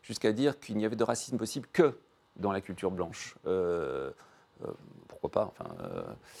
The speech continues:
c'est, c'est, oui, là, on en a, on, on en arrive, si vous voulez, à un, un endroit qui est un endroit où... Euh, cette question de la fondation des communautés, et là, pour le coup, prend un, un aspect, euh, véritablement angoissant,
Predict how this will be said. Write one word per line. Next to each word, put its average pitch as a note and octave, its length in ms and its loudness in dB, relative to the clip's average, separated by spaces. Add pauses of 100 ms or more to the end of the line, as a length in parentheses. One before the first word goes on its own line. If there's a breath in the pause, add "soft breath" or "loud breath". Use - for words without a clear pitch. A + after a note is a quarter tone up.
(840 loud breath)
c'est, A#2 320 2
c'est, B2 600 4
oui, C#3 240 4
là, D3+ 120 10
on E3 100 4
en D#3 80 6
a, C#3+ 160 6
on, D3 160 4
on C#3+ 160 4
en C#3+ 80 4
arrive, E3+ 220 4
si - 140 -6
vous C3 60 -4
voulez, D3+ 140 4
à C3 100 6
un, A#2 160 4
un A#2+ 160 2
endroit B2 400 6
qui A2+ 160 0
est - 20 8
un G#2+ 120 2
endroit C3+ 500 4
où... A#2 260 2
Euh, F2 320 2 (920 soft breath)
cette - 220 -6
question D3 320 0
de A#2+ 60 6
la G2+ 60 8
fondation A#2+ 440 2
des G#2+ 100 2
communautés, A2 760 4
et D2+ 40 -6
là, E2 100 -2
pour G2 120 -4
le G2+ 60 -4
coup, D3+ 100 -6
prend B2 580 0
un, F#2+ 200 -4
un F#2+ 120 -6
aspect, A2+ 380 0
euh, G2+ 100 2
véritablement F#2 520 -2
angoissant, A#2 480 2